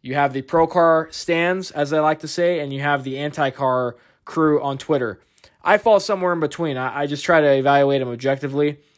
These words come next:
He's a good quarterback, not a great quarterback. But I'll tell you what, I thought he played very, very well today, and I was impressed with Derek Carr. In terms of the stats, he was twenty-two of thirty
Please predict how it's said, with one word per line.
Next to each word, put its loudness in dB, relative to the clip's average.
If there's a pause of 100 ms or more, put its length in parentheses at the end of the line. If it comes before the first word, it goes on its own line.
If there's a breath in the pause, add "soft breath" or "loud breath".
(180 soft breath)
He's -6
a -12
good 4
quarterback, 4
not -4
a -2
great 0
quarterback. -2 (380)
But 0
I'll 4
tell 4
you 2
what, 2
I -8
thought 2
he 0
played -2
very, 0
very 0
well 0
today, -8 (260)
and -6
I 4
was 2
impressed 0
with -14
Derek -2
Carr. -4 (480 soft breath)
In -12
terms 2
of -2
the -2
stats, 2
he -2
was -4
twenty-two 0
of -2
thirty 2